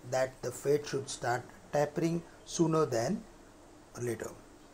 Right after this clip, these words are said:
Meanwhile, Treasury Secretary Janet Yellen endorsed Jerome Powell for a second term as Fed chair, a move that could reduce uncertainty about the path for monetary policy.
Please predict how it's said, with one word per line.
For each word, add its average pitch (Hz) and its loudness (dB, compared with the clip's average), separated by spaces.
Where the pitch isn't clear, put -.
Meanwhile, 143 4
Treasury 147 4
Secretary 123 0
Janet 123 0
Yellen 113 -4
endorsed 131 0
Jerome 156 0
Powell 123 2
for 117 -4
a 117 -6
second 190 0
term 104 -4
as 117 -6
Fed - -2
chair, 101 -4
a 123 0
move 170 6
that - 0
could 113 -6
reduce 127 2
uncertainty 185 4
about 117 0
the 120 -8
path 135 0
for 117 -4
monetary 117 -2
policy. - -2